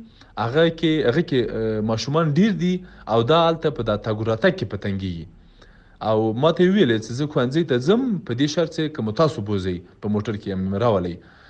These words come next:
نو دغه مسله، اه، د، ما چې کله دې ته غوږ ونیوه یا مې خبرې ورسره وکړې، په دې پوه سوم چې داسې یوه مسله ده. که همدغسې میندې او پلرونه خپلو بچو ته غوږ ونیسي،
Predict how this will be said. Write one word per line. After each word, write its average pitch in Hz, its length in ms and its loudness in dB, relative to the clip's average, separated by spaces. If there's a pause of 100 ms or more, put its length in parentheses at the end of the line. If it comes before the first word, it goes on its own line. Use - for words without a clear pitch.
(200)
نو 117 280 2
دغه 170 260 2
مسله، 180 380 2
اه، 110 480 2
د، 104 120 -6 (720)
ما 147 120 4
چې 147 100 -4
کله 139 200 0
دې 143 140 -2
ته 135 120 -2
غوږ 165 220 2
ونیوه 147 320 0
یا 120 100 0
مې 104 60 -2
خبرې 151 300 -4
ورسره 151 320 -2
وکړې، 139 200 -4
په 120 120 -8
دې 120 80 -2
پوه 123 180 -4
سوم 127 160 -10
چې 117 40 -10
داسې 117 260 -4
یوه 92 100 -6
مسله 95 300 -6
ده. 90 120 -8 (440)
که 120 80 -2
همدغسې 123 400 2
میندې 117 240 -2
او 101 60 -2
پلرونه 113 280 -2
خپلو 110 240 -6
بچو 104 220 -6
ته 104 120 -8
غوږ 123 180 0
ونیسي، 175 440 -2